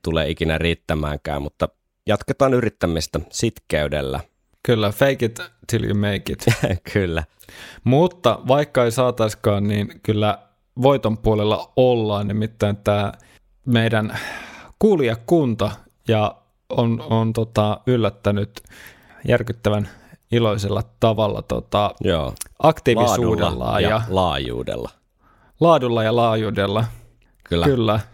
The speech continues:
Speaker 1: Otamme,
Speaker 2: Ja tota
Speaker 1: otamme mieluusti paljon, mutta laadukkaita kuulijoita.
Speaker 2: Kyllä, teitä on tota monesta,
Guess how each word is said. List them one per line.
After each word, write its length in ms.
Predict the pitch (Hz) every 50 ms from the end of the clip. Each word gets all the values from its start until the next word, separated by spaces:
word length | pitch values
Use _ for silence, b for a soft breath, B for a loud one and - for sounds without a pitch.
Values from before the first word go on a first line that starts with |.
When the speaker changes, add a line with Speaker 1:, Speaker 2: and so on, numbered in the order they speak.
| b b b b b
Speaker 1:
Otamme, 340 | - 107 107 107 101 104 101
Speaker 2:
Ja 40 | 101
tota 240 | 110 107 101 - - _ _ _ - -
Speaker 1:
otamme 380 | 64 104 113 - 107 104 104
mieluusti 680 | 104 110 117 117 110 98 95 95 90 - - - 90 - - - - - - - - _ - - -
paljon, 420 | - 113 107 98 95 87 85 82
mutta 300 | 82 82 - _ - 78
laadukkaita 640 | 82 85 82 78 - 73 - - - 58 58 - 73 - _
kuulijoita. 540 | 76 73 65 65 58 55 53 50 - - - - _ _ _ _ _ _ b b b b b b _
Speaker 2:
Kyllä, 380 | - 135 127 117 107 104 101 104 110 - -
teitä 280 | - 117 113 110 101 104
on 120 | 107 101
tota 400 | - - 104 - - 113 104 104 -
monesta, 560 | - 127 139 139 139 120 110 - - 104 104